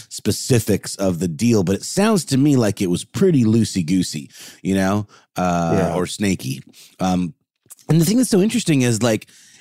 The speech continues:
Speaker 1: this is a, a, this seems in general like a pretty good idea, you know? I mean, nobody wants the streets just teeming with venomous snakes that will, you know, fr-, one bite from which could, could put you down, literally.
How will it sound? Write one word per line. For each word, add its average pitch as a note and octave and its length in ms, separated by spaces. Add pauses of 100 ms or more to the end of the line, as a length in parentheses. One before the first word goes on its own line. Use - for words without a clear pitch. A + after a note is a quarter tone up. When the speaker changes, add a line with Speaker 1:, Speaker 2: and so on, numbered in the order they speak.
(920)
Speaker 1:
this D#3+ 300
is F4+ 140
a, G3 480 (180)
a, E3 100
this A3 180
seems F#4 440
in D#3 140
general D#3+ 580
like A#2 180
a A2+ 80
pretty F3 380
good B2+ 260
idea, G2+ 680
you G2 160
know? A#2 180
I D3+ 40
mean, B2+ 180
nobody D#3 280
wants B2+ 340
the A2 120
streets B2+ 500
just - 260
teeming C3 440
with G#2 180
venomous A2 520
snakes - 640 (340)
that G2+ 160
will, G2 260 (220)
you C#3+ 100
know, F#2+ 200
fr-, - 220
one C3 320
bite C#3 300
from G#2 220
which F#2+ 320
could, G2+ 240 (140)
could G2+ 200 (280)
put - 160
you A2+ 140
down, C#3 500
literally. F#2+ 480